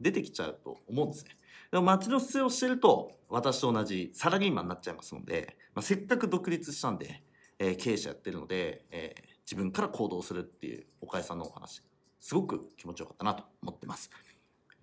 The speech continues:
そして岡井さん、現在は口コミが九十件、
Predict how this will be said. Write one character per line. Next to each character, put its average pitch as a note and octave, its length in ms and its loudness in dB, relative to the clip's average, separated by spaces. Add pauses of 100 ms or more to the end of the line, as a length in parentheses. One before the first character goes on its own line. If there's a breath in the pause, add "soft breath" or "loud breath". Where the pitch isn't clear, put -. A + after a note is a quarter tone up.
(140)
そ - 140 -6
し - 40 0
て F#3+ 60 4
岡 F#3 180 4
井 F3+ 60 4
さ F3+ 160 8
ん、 - 160 -2 (240)
現 C3+ 240 6
在 F2+ 160 4
は A#2 360 8
口 - 160 -10
コ G2+ 120 -4
ミ F#2+ 80 0
が E2 80 -6
九 - 180 2
十 F#3 140 4
件、 - 300 -4